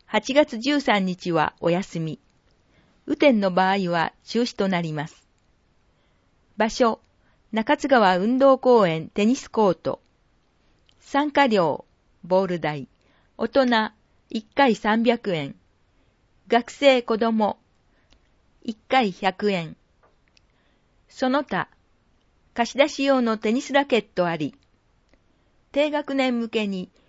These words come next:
プラスチックラケット、スポンジボールで行うスポレックも体験できます。お問い合わせ、総合センタ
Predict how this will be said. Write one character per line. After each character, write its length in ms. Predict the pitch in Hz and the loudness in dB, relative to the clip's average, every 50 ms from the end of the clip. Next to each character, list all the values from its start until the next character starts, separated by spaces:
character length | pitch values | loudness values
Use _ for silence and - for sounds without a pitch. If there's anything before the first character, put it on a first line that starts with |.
| _ _ _ _ | _ _ _ _
プ 80 | - 240 | -4 -2
ラ 100 | 269 330 | -2 -2
ス 80 | 320 - | -2 -6
チ 140 | - - - | -14 -20 -20
ッ 20 | _ _ | _ _
ク 100 | - 214 | -4 -2
ラ 140 | 214 214 214 | -2 -2 0
ケ 120 | - 233 | 0 -2
ッ 80 | 208 - _ _ | -2 -4 _ _
ト、 240 | - 165 156 - - _ | -4 -2 -2 -4 -8 _
ス 160 | _ _ - | _ _ -4
ポ 120 | - 262 302 | -2 0 0
ン 80 | 285 | 0
ジ 80 | 254 262 | -2 2
ボ 160 | 233 269 262 | 4 4 4
ー 40 | 247 | 4
ル 80 | - 165 | 2 0
で 140 | 175 185 180 | 0 -2 -2
行 160 | 175 - 190 | -2 -4 -4
う 360 | 190 190 180 180 165 156 - - _ | -4 -2 -4 -4 -4 -8 -10 -14 _
ス 180 | _ - - - | _ -20 -8 -4
ポ 120 | 311 330 | -2 0
レ 100 | 330 330 | 0 -2
ッ 60 | 339 - _ | -2 -6 _
ク 100 | - 185 | -10 -6
も 200 | 185 170 156 - | -6 -6 -6 -6
体 300 | - _ - 190 196 196 | -10 _ -4 -4 -4 -2
験 240 | - 185 180 170 160 | -4 -6 -6 -6 -6
で 100 | 160 160 | -10 -10
き 140 | - 151 | -12 -12
ま 120 | 147 143 151 | -12 -12 -12
す。 200 | - _ _ _ _ _ _ _ _ _ _ _ _ _ _ _ _ _ _ _ _ _ _ _ _ _ _ | -14 _ _ _ _ _ _ _ _ _ _ _ _ _ _ _ _ _ _ _ _ _ _ _ _ _ _
お 80 | 220 214 | -12 0
問 240 | - 277 277 277 | 2 4 4 4
い 60 | 254 240 | 4 2
合 80 | 226 | 0
わ 140 | 220 214 220 | 0 -2 -4
せ、 320 | 214 - 185 175 - - _ _ _ _ _ _ _ _ _ _ _ _ | -4 -4 -6 -6 -6 -8 _ _ _ _ _ _ _ _ _ _ _ _
総 260 | _ - - 302 311 | _ -2 0 0 0
合 200 | 269 285 294 302 | 0 0 -2 -2
セ 180 | 285 302 277 269 | -2 -2 -2 -2
ン 80 | 240 | -4
タ 400 | 214 _ - 170 156 147 - - | -4 _ -4 -4 -4 -4 -6 -10